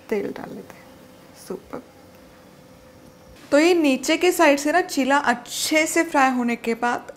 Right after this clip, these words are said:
हम इसे पलट कर दूसरे side से भी दो से तीन minute के लिए हल्का सा crispy golden होने तक roast कर लेंगे। चलिए ये नीचे के side से भी बहुत बढ़िया से roast हुआ है, fry हुआ है। अब इसे पलट लेंगे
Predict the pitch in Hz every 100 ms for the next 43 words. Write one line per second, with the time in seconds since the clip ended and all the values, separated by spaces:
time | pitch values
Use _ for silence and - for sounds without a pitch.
0 | - 247 240 240 233 - 247 285 381 -
1 | 247 381 - - - - 226 262 262 330
2 | 330 285 240 214 - 226 339 415 - 214
3 | 269 359 403 - 269 247 226 214 226 254
4 | 320 - 269 269 - 339 339 339 330 240
5 | - 247 247 214 185 220 190 180 175 349
6 | - - 233 190 - - 160 131 156 180
7 | - - - - 202 196 269 440 440 277
8 | 226 240 233 226 240 240 247 226 220 254
9 | - 294 311 302 233 220 214 220 208 220
10 | 240 247 285 302 302 - - - - -
11 | 233 233 240 240 - 226 233 262 311 302
12 | 254 202 214 220 254 285 - 226 - 202
13 | 208 202 220 269 330 311 285 294